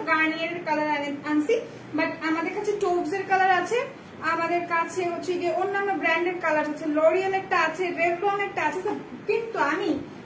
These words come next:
specified করে হচ্ছে গিয়ে তোমাদের জন্য গার্নিয়ারের কালারটা আছে, because গার্নিয়ারের color অনেকদিন যাবত দেখানো হয় না। আমাকে যদি বলো যে আপু one of the best color we have, আমি যদি বলি একটা ব্র্যান্ডের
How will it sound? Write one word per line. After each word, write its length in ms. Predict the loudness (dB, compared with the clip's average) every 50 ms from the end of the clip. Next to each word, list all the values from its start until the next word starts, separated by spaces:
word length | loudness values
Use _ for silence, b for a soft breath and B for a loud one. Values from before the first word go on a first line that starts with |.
| -14 -14
specified 680 | -10 -2 0 2 2 4 4 2 4 4 4 4 2 0 -2
করে 180 | -2 -2 0 0
হচ্ছে 300 | 0 -2 -2 -2 -4 -4
গিয়ে 200 | -4 -4 -6 -6
তোমাদের 360 | -2 -2 0 2 2 2 0
জন্য 260 | 0 -4 -4 -2 -2
গার্নিয়ারের 460 | 0 0 0 2 2 2 2 2 0 -2
কালারটা 300 | 0 0 0 0 0 -2
আছে, 180 | -4 -2 -2 -2
because 340 | -2 -2 -4 -4 -6 -4 -2
গার্নিয়ারের 440 | 0 2 2 0 0 -2 -4 -4 -4
color 200 | -2 -2 -2 -2 -4 -6 -10 -8
অনেকদিন 380 | -4 0 0 0 0 2 0 0
যাবত 180 | 0 0 -2 -2
দেখানো 400 | -2 -2 0 0 0 0 0 0
হয় 180 | 0 0 0
না। 240 | 2 0 0 0 -2 B B B B B B B
আমাকে 360 | -4 -2 0 0 2 2 2
যদি 220 | 2 2 2 2 2
বলো 440 | 2 2 2 2 2 2 0 -2 -2
যে 80 | -2 0
আপু 360 | 0 0 0 0 0 0 0 -2 -4 -10 -14 -16 -16 -16 -16 -16 -16 -16 -16 -16 -16 -16 -14 -12 -10 -4 -2
one 160 | -2 0 0 0
of 60 | 0 0
the 60 | 0 2 2
best 200 | 2 2 2 0 0 0
color 220 | 2 2 2 2 0 0 0
we 80 | 0 0 2 2
have, 180 | 2 2 0 0 0 0
আমি 180 | 0 0 0 -4
যদি 240 | -6 -6 -6 -4 -4
বলি 180 | -2 -2 -2
একটা 260 | -2 -2 -4 -4 -4
ব্র্যান্ডের 400 | -4 -2 -2 -2 -2 -2 -2 -2